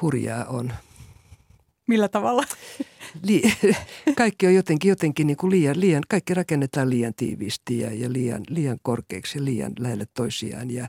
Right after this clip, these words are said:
Speaker 1: ja semmonen, tulee semmonen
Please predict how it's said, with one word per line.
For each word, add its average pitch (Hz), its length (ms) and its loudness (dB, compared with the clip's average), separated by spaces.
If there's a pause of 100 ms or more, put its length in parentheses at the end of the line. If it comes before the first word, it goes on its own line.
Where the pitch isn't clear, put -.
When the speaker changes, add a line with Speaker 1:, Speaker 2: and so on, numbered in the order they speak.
(840)
Speaker 1:
ja 135 180 -2
semmonen, 143 640 0 (480)
tulee 226 200 6
semmonen 180 640 4